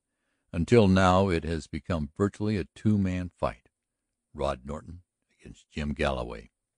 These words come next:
"John," interposed Missus Engle, "aren't you giving Virginia rather a somber side of things?"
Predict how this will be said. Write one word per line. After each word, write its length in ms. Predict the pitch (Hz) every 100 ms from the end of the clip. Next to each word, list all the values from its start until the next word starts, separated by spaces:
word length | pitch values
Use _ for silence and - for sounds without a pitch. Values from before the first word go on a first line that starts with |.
| _ _ _ _
"John," 420 | - 180 170 170 143 _ _ _ -
interposed 560 | 92 92 - 85 80 -
Missus 320 | 78 - 71
Engle, 380 | 78 76 76 - _ -
"aren't 280 | 196 - -
you 120 | 120
giving 360 | - 113 110 104
Virginia 540 | 104 95 110 104 101
rather 380 | 95 98 101 98
a 80 | 95
somber 580 | - - 87 98 110
side 300 | 110 - 113
of 100 | 120
things?" 420 | - 131 143 139